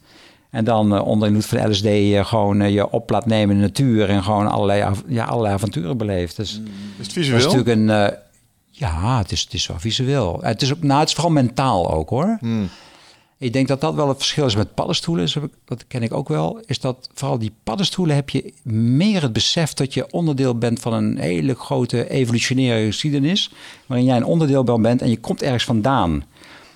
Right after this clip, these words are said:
Speaker 1: Waar ik het, het, het moment dat ik een keer paddenstoelen nam en ik veranderde in een, eh, in een, in een, in een reptiel wat uit een ei kwam. En ik, ik, ik zat met zo'n klapperstaart, was ik door de, door de kamer aan het kruipen. En ik veranderde daarna in een aap die een mandarijntje aan het eten was. En ik,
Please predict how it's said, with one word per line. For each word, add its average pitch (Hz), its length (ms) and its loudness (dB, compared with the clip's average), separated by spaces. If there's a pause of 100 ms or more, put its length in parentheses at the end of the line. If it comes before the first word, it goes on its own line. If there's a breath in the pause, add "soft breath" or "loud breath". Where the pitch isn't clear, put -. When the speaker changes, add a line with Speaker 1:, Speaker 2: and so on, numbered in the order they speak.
(360 loud breath)
Speaker 1:
Waar 107 200 0
ik 113 140 -2
het, - 200 -8
het, - 200 -6
het - 180 -8
moment 120 380 2
dat 113 100 0
ik 104 220 -4
een 95 120 -4
keer 104 180 -4
paddenstoelen 117 460 -2
nam 101 140 2
en 98 60 2
ik 92 80 -2
veranderde 101 500 0
in 104 140 0
een, 92 200 2
eh, 92 280 0
in 101 140 -2
een, 92 200 0
in 104 140 -2
een, 90 180 -2
in 104 120 0
een 95 80 2
reptiel 135 440 0
wat 123 160 0
uit 107 140 0
een 95 80 -2
ei 131 200 0
kwam. 160 420 0
En 104 100 -2
ik, 95 80 -4 (160)
ik, 95 100 -12 (460 loud breath)
ik 101 200 -10
zat 143 160 -2
met 127 100 -2
zo'n - 100 -4
klapperstaart, 135 540 -2
was 117 120 -2
ik 107 60 -6
door 101 120 -2
de, 95 120 -2
door 98 140 -4
de 92 60 -4
kamer 147 400 -2
aan 151 60 2
het 135 140 0
kruipen. 156 580 2 (440 loud breath)
En 113 100 -4
ik 113 100 -2
veranderde 117 360 0
daarna 113 180 2
in 98 60 4
een 95 80 2
aap 135 340 -2
die 120 180 2
een 104 100 2
mandarijntje 107 580 2
aan 180 100 2
het 156 100 2
eten 151 340 0
was. 160 320 0
En 131 140 -2
ik, 107 100 -4